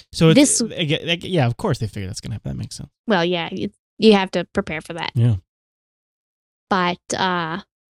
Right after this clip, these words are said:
Speaker 2: looking forward this week into the sky,
Speaker 1: Mm-hmm.
Speaker 2: Thursday, May the third, you're gonna have Saturn and Spica to the lower, uh, to the lower of the moon.
Speaker 1: Okay.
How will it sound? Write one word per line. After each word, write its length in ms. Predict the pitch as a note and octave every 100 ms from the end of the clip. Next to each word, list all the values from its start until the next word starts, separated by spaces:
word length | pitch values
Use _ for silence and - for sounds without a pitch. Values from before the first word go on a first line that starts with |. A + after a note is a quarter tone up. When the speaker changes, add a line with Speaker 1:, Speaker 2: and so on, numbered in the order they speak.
| _ _ _ _ _ _ _
Speaker 2:
looking 260 | A3 A3 G#3+
forward 760 | - - E4 D#4+ G3 F#3 G3+ G3
this 300 | F#3+ F#3+ -
week 280 | F#3+ A#3+ -
into 200 | G3 F#3
the 80 | F#3
sky, 480 | - F3+ E3+ G3+ -
Speaker 1:
Mm-hmm. 180 | C3+ D3 -
Speaker 2:
Thursday, 500 | A#3+ A#3+ G#3+ G#3+ G3+
May 180 | G#3+ G3
the 60 | F#3+
third, 520 | - G3+ F#3 G3+ - _ -
you're 80 | A3
gonna 100 | G#3
have 400 | G3+ G3 F#3+ G3
Saturn 440 | - G3+ A3+ B3+
and 180 | A#3 G#3+
Spica 640 | - - - F#3+ - F#3+
to 120 | G3+
the 120 | G#3 G3+
lower, 600 | G#3 G#3+ B3+ C#4+ D4 -
uh, 500 | G#3+ G3+ G3 F#3+ F#3+ - _ _ -
to 120 | A#3
the 60 |
lower 300 | A#3 A#3+ C#4+ C4+
of 80 |
the 80 | A3
moon. 340 | G3 E3+ - A#3
Speaker 1:
Okay. 240 | B2 A#2